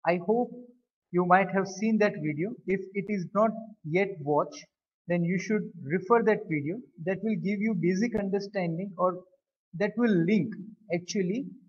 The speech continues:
theory with the practical, right? Now, today also we will take reference of that video in today's session.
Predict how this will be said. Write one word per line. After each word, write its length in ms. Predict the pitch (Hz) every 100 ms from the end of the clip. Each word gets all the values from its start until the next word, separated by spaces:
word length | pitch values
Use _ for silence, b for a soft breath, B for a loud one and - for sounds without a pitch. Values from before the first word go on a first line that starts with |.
| _ _ -
theory 280 | 214 226
with 200 | 220 185
the 80 | 156
practical, 480 | 208 160 - 123 113 - _ _ _ _ _ _ _ _
right? 180 | 151 220 - - _ _ _ _ _ _ _ _ _ _ _ _ _ _ -
Now, 240 | 240 233 247 - - - _ _ _
today 220 | 214 220 277
also 340 | 247 240 254
we 100 | 233
will 140 | 240 240
take 160 | 240
reference 560 | 180 165 170 240 240 233
of 160 | 214 214 - - _
that 200 | 156 180 180
video 340 | 156 147 196 262 - _
in 160 | 175 175
today's 280 | 180 180 185
session. 500 | 165 147 247 294 -